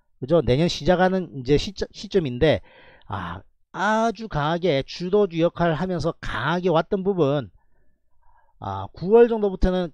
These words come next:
강하게 또, 아, 조정을 받았습니다. 그리고 이제 반등하는 모습 보이거든요. 자, 전반적으로 그래요. 케이엠더블유도 이제 관심권에 있고요. 알에프에이치아이씨도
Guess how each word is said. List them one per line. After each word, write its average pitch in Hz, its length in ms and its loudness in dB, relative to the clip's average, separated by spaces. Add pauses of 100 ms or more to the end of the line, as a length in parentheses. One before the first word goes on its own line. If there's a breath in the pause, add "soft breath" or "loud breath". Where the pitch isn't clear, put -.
(100)
강하게 160 560 0
또, 202 340 2
아, 107 420 -4 (340)
조정을 226 400 4
받았습니다. 127 640 -4 (520)
그리고 202 480 -2
이제 127 140 -2
반등하는 247 800 0
모습 226 260 -4
보이거든요. 131 720 -2 (440)
자, - 100 -8
전반적으로 160 680 0
그래요. 147 480 -2 (140)
케이엠더블유도 156 640 -2
이제 123 160 -2
관심권에 143 540 -6
있고요. 147 440 -4 (460 soft breath)
알에프에이치아이씨도 180 1120 0